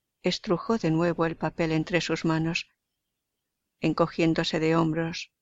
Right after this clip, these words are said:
despreciativamente, y lo arrojó a la chimenea con ademán de asco y de desdén. No merece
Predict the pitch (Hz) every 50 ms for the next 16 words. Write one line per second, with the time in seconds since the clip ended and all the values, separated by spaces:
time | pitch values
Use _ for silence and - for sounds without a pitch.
0 | _ - 180 170 170 160 - - - 170 160 - - 180 160 160 - 170 160 175
1 | 165 165 165 160 160 170 - - 175 - - _ _ _ _ _ _ _ _ _
2 | _ _ _ _ _ _ _ _ _ _ _ _ _ _ _ _ _ _ _ _
3 | - 170 170 156 156 160 165 - 165 160 - - 175 175 170 165 165 160 - -
4 | 180 170 170 160 170 170 170 165 - _ _ _ _ _ _ _ _ _ _ _
5 | - - 175 165 160 160 160 185 165 165 170 170 165 165 160 151 - 160 165 170
6 | 165 160 - - - - - 170 165 - _ _ _ - 170 170 175 165 165 -
7 | 170 165 - - - - 170 160 170 170 190 208 - _ _ _ _ _ _ _
8 | _ _ _ _ _ _ _ _ _ _ _ _ _ _ _ _ _ _ _ _
9 | _ _ _ _ _ _ _ _ _ _ _ _ _ _ _ _ _ _ _ _
10 | _ _ _ _ _ _ _ _ _ _ _ _ _ _ _ _ _ - 247 214
11 | 208 196 190 190 190 190 185 190 190 185 190 - - - 190 180 185 -